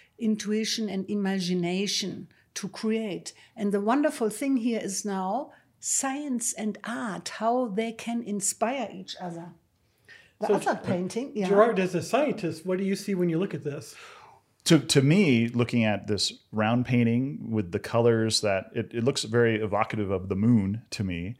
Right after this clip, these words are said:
Speaker 2: Mm-hmm.
Speaker 3: you know, a very, you know, heavenly body with the lights and darks that we have here.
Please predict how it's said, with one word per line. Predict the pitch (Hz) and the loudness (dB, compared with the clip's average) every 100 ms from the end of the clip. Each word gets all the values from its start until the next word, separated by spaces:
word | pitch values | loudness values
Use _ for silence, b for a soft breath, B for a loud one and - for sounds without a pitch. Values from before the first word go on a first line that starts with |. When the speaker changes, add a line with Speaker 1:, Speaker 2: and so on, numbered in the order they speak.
| 117 | -4
Speaker 2:
Mm-hmm. | 156 156 | -4 -2
Speaker 3:
you | 147 | -4
know, | 92 95 | -4 -4
a | |
very, | 92 95 92 90 - - | -2 -2 -2 -6 -10 -8
you | |
know, | 92 87 - - | -6 -8 -16 -16
heavenly | 101 107 101 95 | -6 -4 -2 -2
body | 90 95 92 90 | 0 0 0 -2
with | 90 95 90 | -6 -8 -6
the | 98 95 | -6 -6
lights | 90 92 98 - | -2 -2 -2 -4
and | 98 90 | -6 -2
darks | 95 92 - | -2 -2 -6
that | 92 | -6
we | 92 | -6
have | 90 90 87 | -6 -6 -6
here. | 104 95 92 | -4 -2 -2